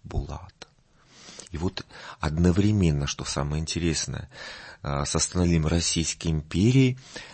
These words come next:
в Черногории в те же самые годы было становление теократической государственности.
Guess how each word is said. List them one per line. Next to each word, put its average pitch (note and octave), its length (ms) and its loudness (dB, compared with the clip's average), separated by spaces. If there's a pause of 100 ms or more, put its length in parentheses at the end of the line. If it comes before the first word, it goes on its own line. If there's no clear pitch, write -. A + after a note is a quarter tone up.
(140)
в - 120 -14
Черногории F2 800 4
в - 120 -4
те C#3+ 380 6
же G#2 180 2
самые F2 760 0
годы F#2+ 640 2 (680)
было F2+ 360 2
становление F#2 580 2
теократической - 880 -2
государственности. - 1160 -10